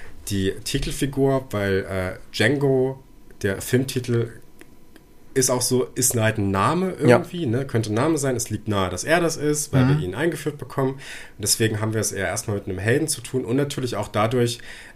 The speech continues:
Speaker 1: äh, dass wir ja vorher oder zwei Jahre vorher im Prinzip schon für eine Handvoll Dollar hatten,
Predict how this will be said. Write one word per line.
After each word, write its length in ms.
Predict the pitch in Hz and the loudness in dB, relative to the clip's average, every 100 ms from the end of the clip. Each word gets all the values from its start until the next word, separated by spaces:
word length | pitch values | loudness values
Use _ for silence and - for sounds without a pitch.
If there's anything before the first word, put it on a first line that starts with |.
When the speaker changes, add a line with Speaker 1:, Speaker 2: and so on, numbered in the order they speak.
| - | -6
Speaker 1:
äh, 160 | 98 95 | -2 -2
dass 240 | 104 104 | 2 2
wir 100 | 113 | 4
ja 100 | 104 | 2
vorher 480 | 95 - 120 143 139 | 2 0 0 2 0
oder 160 | - 95 | -2 -4
zwei 300 | - 101 113 | -2 2 4
Jahre 220 | 131 117 | 4 2
vorher 320 | 113 127 127 | -2 -4 -2
im 100 | 113 | -2
Prinzip 340 | 104 110 - 113 | -4 -6 -6 -4
schon 220 | - 107 | -2 -4
für 160 | - 90 | -2 -2
eine 180 | 95 | 0
Handvoll 320 | 104 113 - 95 | 0 0 0 2
Dollar 420 | 101 101 95 - | 2 2 0 0
hatten, 380 | 131 98 101 | -2 0 -2